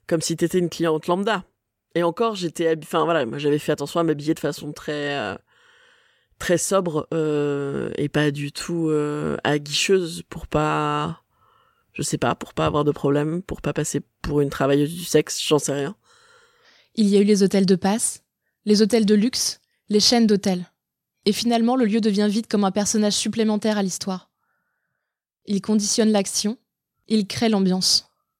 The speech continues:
Speaker 2: Choisir un hôtel pour un rendez-vous, c'est donner un corps, une couleur, une lumière à l'histoire.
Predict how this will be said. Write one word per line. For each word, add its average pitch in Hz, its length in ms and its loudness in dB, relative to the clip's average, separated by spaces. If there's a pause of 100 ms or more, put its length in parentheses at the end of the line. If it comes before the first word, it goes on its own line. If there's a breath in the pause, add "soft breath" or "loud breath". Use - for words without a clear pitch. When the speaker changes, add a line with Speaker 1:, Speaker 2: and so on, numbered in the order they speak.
(320)
Speaker 2:
Choisir 240 420 -2
un 240 80 2
hôtel 240 300 0
pour - 140 -4
un 208 80 2
rendez-vous, 214 420 2
c'est 262 140 -2
donner 214 220 2
un 208 100 -2
corps, 202 320 -2 (300)
une 214 200 0
couleur, 214 580 -2 (160)
une 220 160 2
lumière 247 340 2
à 214 40 0
l'histoire. 196 500 -4